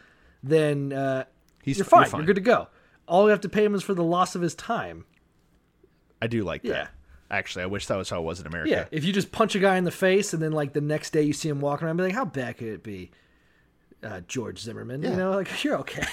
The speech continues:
Speaker 1: <laughs> That's fine.
Speaker 2: Thank you. Well, that's actually a good point. Yeah.
Speaker 1: Yeah.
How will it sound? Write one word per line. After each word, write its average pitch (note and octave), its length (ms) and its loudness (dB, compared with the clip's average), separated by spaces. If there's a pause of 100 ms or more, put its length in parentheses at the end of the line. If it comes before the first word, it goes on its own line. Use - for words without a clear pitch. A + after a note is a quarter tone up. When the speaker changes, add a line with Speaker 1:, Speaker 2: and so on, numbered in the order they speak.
(120)
Speaker 1:
<laughs> - 200 -18
That's - 300 2
fine. - 340 0 (720)
Speaker 2:
Thank D3 200 -4
you. - 360 -8
Well, - 220 -6 (120)
that's - 240 -8
actually F#2+ 300 -8
a F#2+ 40 -12
good G2+ 160 -6
point. D3+ 240 -8 (220)
Yeah. G#2+ 200 -6
Speaker 1:
Yeah. A2 180 -10